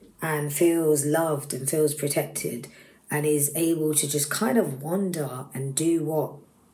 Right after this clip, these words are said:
you know, she wants to do, then Big Steph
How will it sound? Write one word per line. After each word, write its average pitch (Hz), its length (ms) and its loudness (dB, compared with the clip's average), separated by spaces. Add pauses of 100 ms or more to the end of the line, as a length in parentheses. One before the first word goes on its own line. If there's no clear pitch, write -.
(160)
you 170 100 0
know, 139 340 -4 (400)
she - 380 4
wants - 300 2
to 131 120 -4
do, - 360 -4 (880)
then 165 420 4
Big 220 240 4
Steph - 720 -4